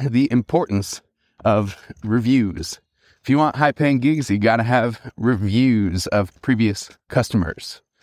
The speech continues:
And so I discovered this very early on in my journey of marketing my musical act. Uh,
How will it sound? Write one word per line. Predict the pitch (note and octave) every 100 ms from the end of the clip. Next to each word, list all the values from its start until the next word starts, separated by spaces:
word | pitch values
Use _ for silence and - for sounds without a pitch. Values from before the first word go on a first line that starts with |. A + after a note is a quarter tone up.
| _ _ _ -
And | C3+
so | F3+ D3 - - E3 -
I | D#3
discovered | D3 F3 D3 C3+
this | C3 -
very | C3 A2+ D#3+ E3 B2
early | - A#2 G#2 F#2+
on | G2 G#2+ A2+ - _ _ _ -
in | A2
my | G#2+ G2 G2+ G#2+ _ - A#2
journey | C3 A#2 A2
of | F#2 F#2+
marketing | A2 A#2 A2+ G#2+
my | G2 G#2
musical | A2+ F#2+ A2 G2+ G#2+ - -
act. | G#2 B2 - - _ _ _ _ -
Uh, | A2 A2